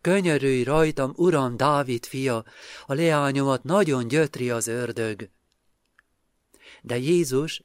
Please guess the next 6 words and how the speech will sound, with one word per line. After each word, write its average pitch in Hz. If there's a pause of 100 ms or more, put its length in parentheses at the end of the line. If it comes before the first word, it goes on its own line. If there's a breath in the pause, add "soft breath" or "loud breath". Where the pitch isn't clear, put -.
nem 160
válaszolt 147
neki 139
egy 139
szót 113
sem. 104